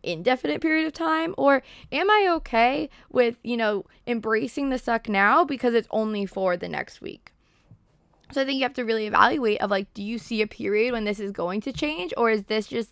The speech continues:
the routine that you need to get into and you're not okay with that routine? Number two is knowing when to quit if it no longer feels like a personal choice.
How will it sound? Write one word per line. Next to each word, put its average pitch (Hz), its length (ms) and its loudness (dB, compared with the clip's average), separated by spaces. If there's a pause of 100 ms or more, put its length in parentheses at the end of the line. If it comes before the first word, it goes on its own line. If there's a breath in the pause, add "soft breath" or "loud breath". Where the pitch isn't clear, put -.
(300 loud breath)
the 226 100 -8
routine 214 320 -2
that 214 80 -4
you 202 80 -2
need 202 140 -2
to 208 80 -8
get 190 180 0
into 262 560 -2
and 196 420 0
you're 202 140 4
not 175 180 2
okay 170 340 0
with 156 120 -8
that - 180 -6
routine? - 520 -10 (1160)
Number 254 340 0
two 254 480 -6 (800 soft breath)
is 226 380 0
knowing 262 300 -2
when 370 100 -4
to 349 120 -2
quit 247 280 -2
if 233 140 -2
it 226 100 -4
no 214 160 0
longer 349 380 -2
feels 226 480 -2
like 202 160 -2
a 202 60 -4
personal 185 520 -6
choice. - 460 -10